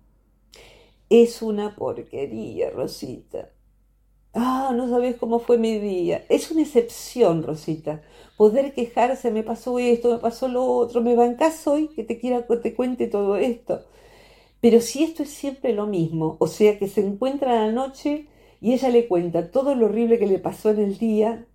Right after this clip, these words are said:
además repetidamente porque es lo que más o menos le pasa siempre, y él o aguanta o ella aguanta y cuenta o no cuenta, y eso es casi lo único que sucede. La sí recomendación sería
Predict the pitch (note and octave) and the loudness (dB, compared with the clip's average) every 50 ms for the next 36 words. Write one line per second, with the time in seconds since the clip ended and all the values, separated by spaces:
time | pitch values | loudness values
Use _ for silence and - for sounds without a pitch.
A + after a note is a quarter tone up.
0 | _ - - F3 F#3 F3+ G3 A3 A3 G#3+ G3+ G3 F3+ F#3 F3+ F3 A#3 A#3 A3 G#3+ | _ -4 0 0 2 2 2 0 2 2 2 2 2 2 0 0 2 2 4 4
1 | A3 A#3+ A#3 A#3 A#3 A#3 F3+ F3 F3 G#3+ G#3 G3+ F#3+ E3+ F3+ F3 F#3+ G3 G3 G#3+ | 4 2 2 2 0 0 0 0 2 2 2 2 2 2 0 0 -2 -2 -2 -2
2 | G3 G3 G#3 G#3 G#3 G3 F#3+ F3 - A3+ G#3 A3 F#3+ F#3+ - F#3 E3+ E3+ E3+ D#3 | -2 0 2 2 2 2 2 2 2 0 0 -2 -6 -4 -2 -2 0 0 0 -4
3 | D#3 - D#3 D#3 - - _ _ - - - - - - - - - A3 A3 C4 | -4 -4 -4 -4 -4 -8 _ _ -20 -20 -20 -20 -20 -20 -8 -2 2 4 4 6
4 | C4 D4 D4 D4 - - - - F#3+ G3 F#3+ F#3+ G3+ B3+ C4 C#4+ D4 D4+ D#4 D#4 | 6 6 4 2 -2 -2 4 8 8 8 8 8 6 4 4 4 4 2 0 0
5 | - D#4 C#4+ C4 G3 F#3+ G#3+ G#3+ G#3+ G3+ F3 E3+ G3 A3+ B3 B3+ B3+ B3 B3 - | 2 2 4 6 6 6 6 6 4 2 0 2 4 4 4 4 2 -4 -4 -4
6 | B3+ C#4+ F#4 - - - - - - - _ _ - - _ _ - A3+ G#3+ G3+ | -4 -4 -6 -6 -12 -20 -20 -20 -20 -20 _ _ -20 -20 _ _ -4 -2 -2 -2
7 | - - - C#4 C#4+ C#4+ C#4+ C4+ - A3+ G#3+ G#3 G#3 A3 A3 A3 A3 G3 F#3 F3+ | -2 0 2 4 4 4 2 2 2 2 2 2 2 0 0 2 4 4 4 4
8 | F3 F3 G3+ A3 B3+ D4 C#4+ - D4+ C4+ C4+ - - C#4 C4+ - - C4 A3+ A3+ | 4 2 2 2 2 0 0 -2 -4 -6 -4 -4 -4 -6 -4 -4 -4 -2 0 0
9 | A3 A3 A3 A3 G3 G3 F#3 F3+ D#3+ D#3+ - F#3 F3 E3 - - E3 D#3 D#3 D3+ | 0 0 -2 -2 -2 -2 -2 -2 -4 -4 -4 -6 -8 -6 0 4 6 6 6 6
10 | D#3 D#3+ - - - - _ _ - - - - - - - - - - - - | 4 0 -2 -6 -20 -20 _ _ -20 -20 -20 -20 -20 -20 -20 -20 -20 -20 -20 -20
11 | - - - - - - - - - - - - - - G3+ G3+ G#3+ G#3 G#3 G3+ | -20 -20 -20 -20 -20 -20 -20 -20 -20 -20 -20 -4 2 6 8 8 8 8 6 4
12 | - - - - - - - - - C#4+ D4+ E4 D#4 - - _ _ _ _ - | 0 -6 -12 -20 -20 -18 -14 -6 0 4 4 4 4 2 -2 _ _ _ _ -6
13 | E3+ F#3+ G#3 G#3 G3 F#3+ F#3 F#3+ F#3+ F#3+ F3+ E3+ E3+ E3+ - A#3 A#3+ B3 B3 - | 0 2 2 4 4 2 0 0 -2 -2 0 0 0 0 2 0 0 0 0 -2
14 | A3 F3 E3 D3+ C#3 C#3 C#3+ C#3 C3+ - | -2 0 0 -2 -2 -2 -2 -4 -4 -8